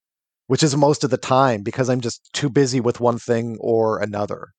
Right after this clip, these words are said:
It's great that people are sending me books, but it's, it sucks that I, I just a lot of times don't have the time to even get to them.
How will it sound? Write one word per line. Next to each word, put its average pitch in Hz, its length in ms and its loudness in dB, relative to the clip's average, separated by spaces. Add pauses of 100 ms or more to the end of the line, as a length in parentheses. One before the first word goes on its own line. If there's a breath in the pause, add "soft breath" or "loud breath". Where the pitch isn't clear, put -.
(500)
It's - 140 -4
great - 220 4
that 190 100 2
people 180 260 2
are 165 60 6
sending 175 280 2
me 160 120 2
books, 170 320 2
but 151 140 2
it's, - 200 -6
it 160 160 -2
sucks - 480 0
that 131 360 4
I, 120 300 2
I 120 120 2
just 120 240 -8 (120)
a 127 60 2
lot 117 160 4
of 117 60 -2
times 117 240 -2
don't 120 180 2 (180)
have 123 220 0
the 113 80 0
time 113 260 -2
to 107 60 -8
even 98 200 -8
get 101 220 -2
to 92 120 -8
them. 95 240 -10